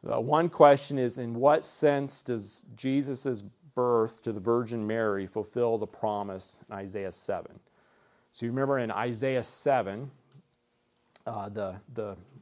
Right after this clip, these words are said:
relatively wicked, disobedient king of Judah, he's in a dilemma <clears throat> because the northern king, the king of the top ten tribes, has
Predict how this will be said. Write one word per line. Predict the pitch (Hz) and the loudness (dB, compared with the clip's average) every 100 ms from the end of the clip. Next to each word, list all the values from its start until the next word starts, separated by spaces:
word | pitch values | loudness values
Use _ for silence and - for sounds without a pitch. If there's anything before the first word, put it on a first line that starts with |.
| - | -8
relatively | 123 135 123 139 127 123 113 - _ _ _ _ _ - | 0 2 4 2 2 0 -2 -8 _ _ _ _ _ -6
wicked, | 117 147 147 135 | 4 4 6 4
disobedient | 123 120 120 131 131 123 - | 4 0 -2 0 0 -2 -4
king | 135 127 | -6 -6
of | 107 | -4
Judah, | 117 156 156 147 139 - _ _ _ _ _ _ | 0 4 8 8 6 -6 _ _ _ _ _ _
he's | - 127 117 | -4 -2 -2
in | 131 | -2
a | 117 | -2
dilemma | 120 127 139 151 165 165 - - | -2 0 0 2 0 0 -6 2
<clears throat> | 180 156 | 4 4
because | 120 135 117 104 | 2 2 2 0
the | 117 107 98 127 | -4 -4 -6 -2
northern | 135 147 147 151 147 | 4 6 6 2 0
king, | - 151 151 165 160 _ - | -4 -4 -2 -6 -10 _ -14
the | 110 | -10
king | - 127 120 | -6 -4 -4
of | |
the | 104 | -6
top | - 135 131 | 0 2 2
ten | - 135 123 | -2 -6 -2
tribes, | 135 123 120 120 120 - _ _ _ | 2 4 4 0 -6 -20 _ _ _
has | - 117 101 - | -2 -2 -2 -8